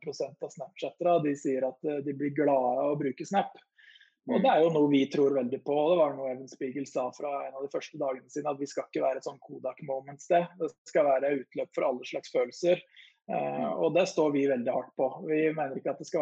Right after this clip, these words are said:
Speaker 1: være noe press på noe som helst. Eh, det skal ikke være likes, det skal ikke være, eh, på samme måte kommentarer. En skal være fri til å være seg selv, og det mener jo vi, ja, det har vi veldig tro på, og det ser vi også gjort at, eh, brukertida går veldig opp også. En ser jo,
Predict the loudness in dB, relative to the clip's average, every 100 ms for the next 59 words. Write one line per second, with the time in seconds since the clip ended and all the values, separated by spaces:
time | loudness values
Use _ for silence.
0 | -2 -4 -6 0 0 0 -6 -6 -6 -4
1 | 0 0 0 -8 -20 -20 -20 -20 _ -10
2 | -6 -2 -2 -2 -2 -2 -2 -4 -2 2
3 | 4 4 4 2 -2 -10 -10 -6 -8 -4
4 | -2 0 0 2 2 0 -12 _ -16 -12
5 | -12 -6 -4 -2 -2 -4 -6 -8 -8 -2
6 | 2 2 2 0 -2 0 0 0 0 0
7 | -2 -2 2 2 2 0 0 4 4 0
8 | -4 0 2 2 0 _ _ _ _ -8
9 | -4 -2 0 2 2 0 0 2 2 2
10 | 0 -2 -4 -6 -2 0 0 0 -4 -2
11 | -4 -4 -4 -4 -6 -10 -8 -10 -8 -10
12 | -14 -16 -8 -4 -4 -6 -14 -8 -6 -2
13 | -2 -4 -4 -4 -4 -6 -8 -8 -10 -4
14 | -4 -4